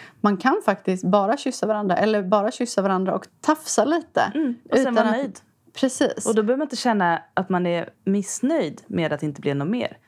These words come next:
Speaker 2: Ni kan
Speaker 1: Mm.
Speaker 2: tänka, "Åh, vad härligt det var."
Speaker 1: Mm, det är också en typ
Speaker 2: Jag
Speaker 1: av
Speaker 2: tror
Speaker 1: sex.
Speaker 2: att ni måste prata om det på ett nytt sätt.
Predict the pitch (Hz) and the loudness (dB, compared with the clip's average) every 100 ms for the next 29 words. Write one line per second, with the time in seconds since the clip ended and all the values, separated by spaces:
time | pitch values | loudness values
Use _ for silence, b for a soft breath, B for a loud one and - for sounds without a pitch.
0 | _ 202 214 208 190 151 - 165 160 151 | _ -4 0 0 0 -4 -4 -2 -2 -4
1 | 139 139 240 - - _ - 220 302 - | -4 -6 -4 -6 -10 _ 0 0 0 0
2 | 208 302 - 247 208 220 277 190 269 254 | 0 0 0 0 2 2 0 0 0 0
3 | 202 233 226 220 208 214 190 170 165 160 | 0 0 0 -4 0 0 0 -2 -2 -4
4 | 156 151 - - - - | -4 -6 -4 -4 -4 -14